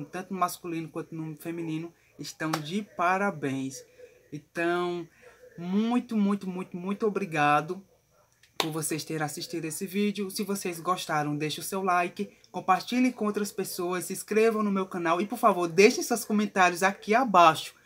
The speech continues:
Não só assista o vídeo, mas deixe seus comentários também aqui abaixo. Me sigam nas minhas redes sociais,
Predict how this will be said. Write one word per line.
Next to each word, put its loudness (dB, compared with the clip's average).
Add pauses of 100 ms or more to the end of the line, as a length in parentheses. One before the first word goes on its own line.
(200)
Não 6
só 4
assista 2
o -2
vídeo, -6
mas -2
deixe 10
seus -4
comentários -2
também -4
aqui -2
abaixo. 0 (340)
Me -8
sigam 4
nas 6
minhas -2
redes -4
sociais, 0